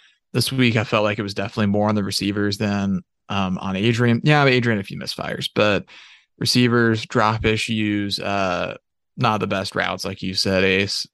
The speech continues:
And, uh, I just, I don't know. I,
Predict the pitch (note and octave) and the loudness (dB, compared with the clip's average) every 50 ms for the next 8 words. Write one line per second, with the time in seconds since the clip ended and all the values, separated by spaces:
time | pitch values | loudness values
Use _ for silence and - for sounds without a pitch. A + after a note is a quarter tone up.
0 | - - A#2 A2+ A2 A2 A2 G#2 G#2 G2+ G2 F#2+ G2 F#2 F2+ F2+ F2+ F#2 F#2+ - | -6 -2 0 2 2 2 2 2 2 2 2 0 0 0 0 0 -2 -4 -6 -10
1 | _ _ _ _ _ _ _ _ _ _ _ _ _ _ _ _ _ _ _ - | _ _ _ _ _ _ _ _ _ _ _ _ _ _ _ _ _ _ _ -2
2 | G#2+ G#2 G2+ G2 F#2+ - - - _ _ _ _ _ _ _ - G#2+ G#2 G2+ G2 | 0 0 0 -2 -4 -6 -8 -10 _ _ _ _ _ _ _ -4 -2 0 0 2
3 | G2 F#2 - - A2 A2 G#2+ G#2+ G#2 E3+ | 0 0 -2 -2 0 0 0 0 -2 -4